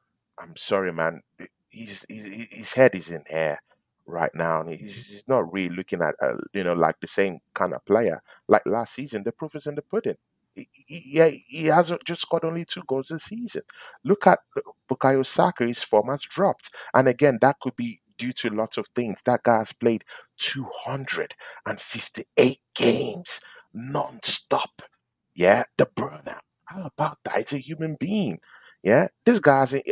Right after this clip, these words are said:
uh, is he twenty-two yet? You know, th-, t-, to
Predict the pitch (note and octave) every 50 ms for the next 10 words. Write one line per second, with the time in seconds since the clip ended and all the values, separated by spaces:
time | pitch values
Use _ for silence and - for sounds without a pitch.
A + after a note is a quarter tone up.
0 | - - - - - - _ _ _ _ - G2 F#2 - G2+ - - - G2 F2
1 | - - - - - - F#2+ A2 C#3+ E3+ F3 F3+ G#3 - - - - - _ _
2 | _ _ _ _ _ _ _ - C3 A#2 A2 A#2+ B2+ A#2+ - _ _ - - -
3 | _ _ - - - - - _ _ - -